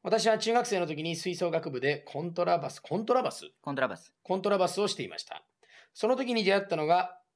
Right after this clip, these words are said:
Speaker 1: コンバルス。
Speaker 2: コンバルス。
Speaker 1: 私がコントラバスにつけた名前です。
Speaker 2: はいはいはいはい。
Speaker 1: 学校の備品だったのですが、かっこいい彼は私の自慢でした。
Speaker 2: はーん。
Speaker 1: 彼とは三年間、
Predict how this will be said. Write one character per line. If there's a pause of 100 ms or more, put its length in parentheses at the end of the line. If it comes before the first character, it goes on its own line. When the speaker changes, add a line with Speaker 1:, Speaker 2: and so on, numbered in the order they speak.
(340)
Speaker 1:
コ
ン
バ
ル
ス。 (320)
Speaker 2:
コ
ン
バ
ル
ス。 (140)
Speaker 1:
私
が
コ
ン
ト
ラ
バ
ス
に
つ
け
た
名
前
で
す。
Speaker 2:
は
い
は
い
は
い
は
い。
Speaker 1:
学
校
の
備
品
だ
っ
た
の
で
す
が、
か
っ
こ
い
い
彼
は
私
の
自
慢
で
し
た。
Speaker 2:
は
ー
ん。
Speaker 1:
彼
と
は
三
年
間、